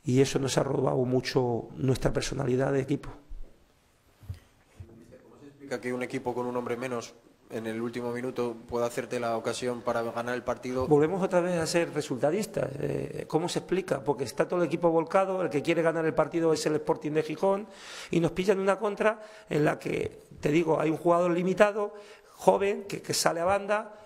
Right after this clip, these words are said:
Speaker 1: y no, y no co-, y no comete las faltas que ellos hacían. Eh, nosotros,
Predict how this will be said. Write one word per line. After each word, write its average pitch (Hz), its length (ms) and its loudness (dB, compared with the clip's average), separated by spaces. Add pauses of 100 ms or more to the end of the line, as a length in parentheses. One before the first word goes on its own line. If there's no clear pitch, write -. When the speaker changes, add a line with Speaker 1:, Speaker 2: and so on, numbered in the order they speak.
Speaker 1:
y 151 120 0
no, 175 220 4
y 156 100 -2
no 190 160 4
co-, 175 220 0
y 160 100 4
no 190 100 4
comete 190 320 0
las 175 140 0
faltas 196 300 -2
que 196 100 -4
ellos 180 220 0
hacían. 160 420 0 (580)
Eh, - 460 -2
nosotros, 180 640 2